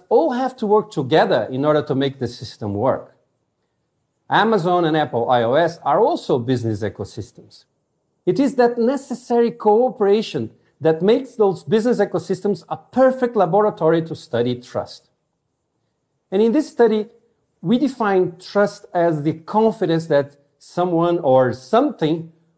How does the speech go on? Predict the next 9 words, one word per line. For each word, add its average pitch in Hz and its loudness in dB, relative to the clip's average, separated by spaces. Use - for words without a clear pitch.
will 202 -2
deliver 185 0
on 202 2
a 160 -2
promise 175 -2
or 202 0
behave 226 0
as 208 0
expected. 165 -6